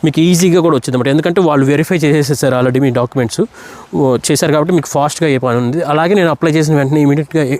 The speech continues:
ఎయిట్ మంత్స్లో నాకు రిజల్ట్ వచ్చింది. ఇంక నేను ఆ టైంలో నేను ఇండియా వెళ్ళి అక్కడే ఉండి మొత్తం అంతా ఒక లెవెన్ మంత్స్ ఇండియాలో ఉన్నాను. లెవెన్ మంత్స్ ఇండియాలో ఉండి మొత్తం అన్నీ చూసుకొని, అన్నీ,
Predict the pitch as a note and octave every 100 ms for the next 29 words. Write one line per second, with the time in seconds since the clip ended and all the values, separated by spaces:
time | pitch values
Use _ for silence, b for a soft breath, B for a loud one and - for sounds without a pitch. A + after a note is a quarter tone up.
0 | - C#3+ D#3 D#3+ D3 F#3+ C#3 C#3 B2+ C#3
1 | C3+ B2 B2+ A3 B B B B B -
2 | D#3 D#3 D3+ C#3 D3 D#3+ E3 D3 C#3 B2+
3 | B2 C#3+ D3+ C#3+ D3 C#3 B2+ C#3 C3+ C3
4 | C3 D3+ A#2+ A#2+ - B2+ A2+ C3+ B B
5 | B B B - E3 D3 C3+ D#3 F#3+ F3
6 | E3+ D3+ E3 D#3+ C3+ B2+ A#2+ G#3 G#3 C3+
7 | C3+ B2+ B2+ C#3 B2+ C3 C3 B2+ G#2+ -
8 | B2 B2 C3+ C3 B2+ - B2+ A#2 A#2+ C3